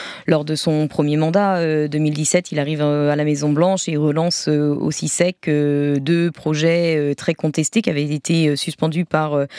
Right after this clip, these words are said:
par Obama, le d'Apple, le Dakota Access Pipeline et le Keystone X L, qui verront le jour. Euh,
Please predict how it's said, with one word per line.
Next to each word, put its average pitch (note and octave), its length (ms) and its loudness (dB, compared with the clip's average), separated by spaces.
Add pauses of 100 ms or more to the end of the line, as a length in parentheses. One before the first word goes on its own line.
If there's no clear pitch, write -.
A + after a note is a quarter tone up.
(160)
par D3+ 140 0
Obama, D3+ 380 0
le D3+ 180 0
d'Apple, C#3 280 0
le E3 120 -2
Dakota C#3+ 320 -4
Access D3+ 240 -4
Pipeline E3+ 440 -2
et D3+ 60 0
le C#3 100 -4
Keystone - 340 -2
X - 160 -2
L, F3 180 0 (300)
qui F#3 100 4
verront D3 300 0
le C#3+ 40 -2
jour. E3+ 300 0 (340)
Euh, C#3 380 2